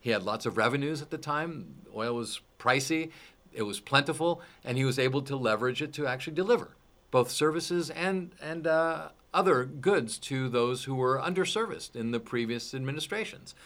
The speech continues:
So there's a reason why he was popular. Um, and, uh, and finally, I guess you, what we call the resource curse, right? And how much of a nation relies on a singular, um, resource,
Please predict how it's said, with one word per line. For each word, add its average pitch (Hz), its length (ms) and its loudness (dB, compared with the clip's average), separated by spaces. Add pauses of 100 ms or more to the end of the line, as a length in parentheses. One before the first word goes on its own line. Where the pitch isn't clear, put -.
(360)
So 170 480 8
there's 160 180 4
a 170 40 2
reason 185 300 0
why 98 140 0
he 107 80 -4
was 123 120 -4
popular. - 480 -2 (500)
Um, 139 640 4 (500)
and, 170 360 2
uh, 170 260 2
and 165 120 -6
finally, 214 400 2
I 175 60 2
guess 185 220 -2
you, 170 80 -4
what 160 160 2
we 160 120 4
call 151 220 2
the 139 80 2
resource 131 500 0
curse, - 460 -10
right? 113 260 0
And 117 180 0
how 139 280 0
much 135 520 -2
of 107 160 -4
a 110 60 0
nation 120 600 0 (340)
relies 123 1000 4
on 104 500 0
a 98 100 -6
singular, 117 760 0 (340)
um, 98 540 -6 (640)
resource, 120 720 2